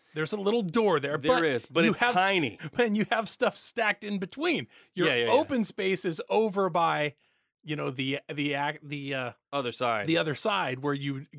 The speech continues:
Speaker 1: access through the ceiling, and, uh, and really not an <laughs> easy way to get in between
Speaker 2: Well,
Speaker 1: the
Speaker 2: and th-,
Speaker 1: two.
Speaker 2: that's the thing is that door is so tiny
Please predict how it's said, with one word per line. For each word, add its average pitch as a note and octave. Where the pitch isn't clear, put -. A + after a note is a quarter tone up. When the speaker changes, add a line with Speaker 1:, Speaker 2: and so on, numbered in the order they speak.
Speaker 1:
access D3+
through D3+
the B2
ceiling, D3+
and, C3
uh, C3
and C#3+
really E3+
not D#3
an D3
<laughs> G3
easy E3
way D3+
to C#3+
get C#3
in D3+
between D3
Speaker 2:
Well, G#3
Speaker 1:
the G3+
Speaker 2:
and G#3
th-, G#3
Speaker 1:
two. D#3
Speaker 2:
that's G#3+
the G#3
thing G3+
is D3
that E3+
door E3
is B2+
so D#3+
tiny E3